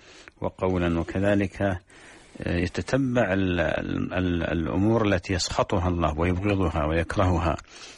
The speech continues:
كذلك ي-، آه، آه، ما ي-، يب-، يكرهه ويبغضه رسوله عليه الصلاة والسلام،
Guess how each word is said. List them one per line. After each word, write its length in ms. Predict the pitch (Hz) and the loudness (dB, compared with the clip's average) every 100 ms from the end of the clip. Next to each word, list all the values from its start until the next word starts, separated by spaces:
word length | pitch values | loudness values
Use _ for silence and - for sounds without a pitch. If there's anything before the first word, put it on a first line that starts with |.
| - - | -16 -4
كذلك 480 | 92 98 92 92 87 87 - - | 0 2 0 -2 -2 -2 -4 -6
ي-، 280 | 80 69 - - | -4 -4 -6 -6
آه، 500 | 87 82 80 73 73 - - - - - | -4 -2 -2 -2 -6 -12 -20 -20 -20 -10
آه، 180 | 98 85 | -6 -4
ما 360 | 87 87 85 82 | -2 0 2 2
ي-، 180 | 87 - | 2 0
يب-، 220 | 101 90 - | 0 0 0
يكرهه 560 | 95 87 - 101 92 87 | 0 0 2 2 2 2
ويبغضه 680 | 92 85 85 95 92 85 87 | 2 2 2 2 2 2 2
رسوله 520 | 85 - 104 90 78 | 0 2 2 2 2
عليه 160 | 85 87 | 2 0
الصلاة 320 | - 90 87 | -2 -2 -2
والسلام، 440 | - - 98 120 | -2 -2 2 2